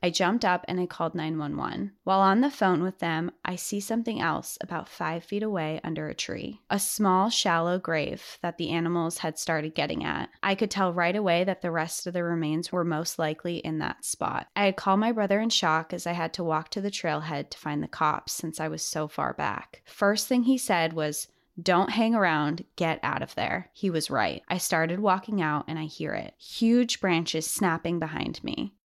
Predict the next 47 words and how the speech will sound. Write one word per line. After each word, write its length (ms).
I 80
have 140
spent 260
enough 340
time 340
out 180
in 100
Austin 520
to 120
know 140
what 180
certain 320
sounds 340
are. 400
We 160
don't 160
have 300
bears 420
or 80
mountain 380
lions, 560
no 160
wolves. 640
The 60
biggest 460
we 100
have 220
are 120
coyotes 580
and 140
deer. 500
Whatever 520
this 340
was, 500
it 80
was 160
big 560
and 180
fast. 760
Most 340
likely 360
a 60
person, 720
I 140
thought 340
right 240
away. 440